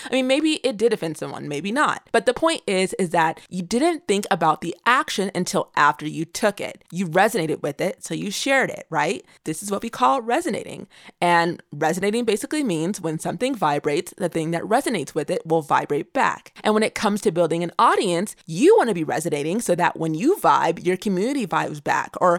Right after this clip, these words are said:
when you vibe, the person that is, like, your ideal dreamy client vibes back, okay? This is essentially what charismatic people do. They make us take action without even thinking. The good news is, is that rarely is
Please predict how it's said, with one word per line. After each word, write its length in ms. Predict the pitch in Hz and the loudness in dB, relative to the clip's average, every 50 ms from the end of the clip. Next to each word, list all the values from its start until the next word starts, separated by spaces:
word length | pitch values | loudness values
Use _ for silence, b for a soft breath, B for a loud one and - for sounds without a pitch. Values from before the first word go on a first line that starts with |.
| B B | B B
when 180 | B 175 165 165 | B -2 0 2
you 180 | 185 277 330 - | 2 2 2 2
vibe, 360 | - 165 156 147 147 151 - | 4 4 4 4 4 2 -2
the 60 | - | -6
person 520 | - - - 202 214 226 - 233 208 208 | -6 -2 0 0 0 2 0 -2 -2 -2
that 180 | 196 180 165 - | 0 -2 0 0
is, 120 | 170 165 - | -2 -4 -4
like, 160 | 165 165 - | -6 -10 -8
your 160 | 196 190 - - - - | -8 -10 -10 -6 -2 0
ideal 480 | 247 262 277 269 220 233 254 254 247 233 | 2 2 2 2 2 2 2 4 2 2
dreamy 400 | - - - 208 208 214 202 196 | 0 -2 -4 -2 -2 -2 -2 -4
client 720 | - - - 185 180 180 170 175 175 170 165 160 147 - B B B B 233 B B | -6 -4 0 2 2 2 2 2 2 0 0 -2 -4 -6 B B B B -16 B B
vibes 400 | 160 165 165 151 147 143 143 - | -2 2 2 2 2 0 -4 -6
back, 360 | - - - - - - - - | -4 -4 -4 -4 -8 -12 -12 -12
okay? 440 | 160 - 185 156 147 151 185 208 202 - _ - | -10 -6 -4 -2 0 0 -2 -2 -6 -8 _ -2
This 160 | 214 277 349 | -2 0 0
is 100 | 349 349 | -2 -2
essentially 480 | 370 339 - 277 247 240 - 233 233 226 | -2 -2 0 -2 -2 0 0 -2 -2 -2
what 360 | 185 - 185 170 170 165 - | -2 0 2 2 2 0 -2
charismatic 520 | - 180 175 151 151 165 165 170 156 175 | -2 -2 0 0 0 -2 -2 -2 -4 -4
people 300 | - - - - 151 156 | -8 -10 -8 -6 -4 -6
do. 340 | 147 - 151 160 151 - - _ - | -4 -4 -4 -6 -6 -6 -8 _ -2
They 120 | - 196 202 | 0 0 2
make 320 | 202 202 202 226 247 - | 2 2 0 0 0 0
us 160 | 320 311 - | -2 -4 -2
take 240 | - - 254 233 - - - | -2 -2 -2 -2 -2 -2 -4
action 480 | 175 165 170 - - 185 165 165 196 - - | -2 -2 -2 -2 -2 -2 -2 -2 -2 -4 -4
without 640 | 180 175 - - _ _ - 156 156 156 165 - _ _ _ - | -6 -6 -6 -6 _ _ 2 2 2 2 2 -2 _ _ _ -8
even 440 | 160 156 156 143 143 151 156 156 - _ - | -6 -6 -6 -6 -6 -8 -8 -10 -12 _ -8
thinking. 500 | 156 139 143 - - - - - - - _ _ _ _ _ | -8 -8 -8 -10 -12 -14 -14 -14 -16 -18 _ _ _ _ _
The 100 | - 196 | -4 -4
good 340 | 175 151 - 233 330 392 370 | -2 2 4 4 4 4 4
news 240 | 302 220 180 170 - | 2 2 2 0 0
is, 300 | - 156 160 151 160 - | 2 2 2 2 2 0
is 180 | - 185 180 165 | -2 -4 -2 2
that 260 | 196 180 180 - - | 2 2 2 2 0
rarely 400 | 160 175 185 226 269 320 330 302 | -2 -2 0 0 0 0 -2 -2
is 200 | - 196 180 - | -2 -2 -4 -4